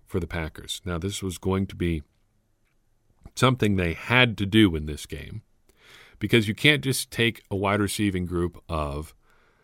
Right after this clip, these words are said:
Marquez Valdes-Scantling, Malik Taylor, Darius Shepard, and Reggie Begelton and run your normal stuff.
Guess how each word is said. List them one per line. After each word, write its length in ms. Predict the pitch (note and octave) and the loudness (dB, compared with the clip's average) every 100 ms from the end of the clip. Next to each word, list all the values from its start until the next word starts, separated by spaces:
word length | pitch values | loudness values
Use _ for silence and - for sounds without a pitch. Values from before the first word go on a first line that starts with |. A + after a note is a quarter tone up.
| _ | _
Marquez 420 | F#2 F#2 - G#2 F#2 | 0 0 2 -2 0
Valdes-Scantling, 920 | F#2 F#2+ G2+ - E2 C#2 D2+ E2+ - _ _ _ _ _ _ | 0 0 -4 -6 -8 -8 -10 -12 -12 _ _ _ _ _ _
Malik 340 | - D#2+ F2+ - | -10 -6 -8 -2
Taylor, 460 | F#2+ F2 F2+ G2+ - _ _ _ _ - | 0 2 2 0 -6 _ _ _ _ -4
Darius 360 | F2 F#2 G2+ - | 0 2 2 0
Shepard, 480 | A2 F2+ F2+ F2 - _ _ _ _ - | -2 -2 -2 -6 -10 _ _ _ _ -6
and 140 | F2+ | -2
Reggie 220 | E2+ E2+ | 0 -2
Begelton 580 | F2 G#2+ G2 F2 F2+ E2+ G2 | 2 2 2 -2 -4 -6 -4
and 180 | G2+ | -2
run 160 | A2+ C#3 | 0 0
your 100 | B2+ | 0
normal 320 | G2 G2+ G2+ | 2 2 0
stuff. 480 | - - F2+ - | -4 -6 -8 -10